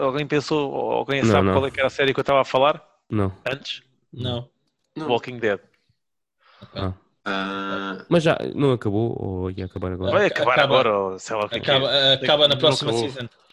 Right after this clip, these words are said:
Speaker 1: Yeah,
Speaker 3: na
Speaker 1: acaba
Speaker 3: próxima
Speaker 1: na dez.
Speaker 3: season.
Speaker 2: Ok.
Speaker 1: Mas eu adorei por causa, pá, porque eu gosto do setting. Eu, aquele setting é mesmo, cenas pós-apocalípticas,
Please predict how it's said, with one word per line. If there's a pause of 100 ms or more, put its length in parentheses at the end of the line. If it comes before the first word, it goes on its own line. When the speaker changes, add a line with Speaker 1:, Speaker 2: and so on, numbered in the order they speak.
(160)
Speaker 1:
Yeah,
Speaker 3:
na
Speaker 1:
acaba
Speaker 3:
próxima
Speaker 1:
na
dez.
Speaker 3:
season.
Speaker 2:
Ok.
Speaker 1:
Mas
eu
adorei
por
causa,
pá,
porque
eu
gosto
do
setting. (180)
Eu,
aquele
setting
é
mesmo,
cenas
pós-apocalípticas,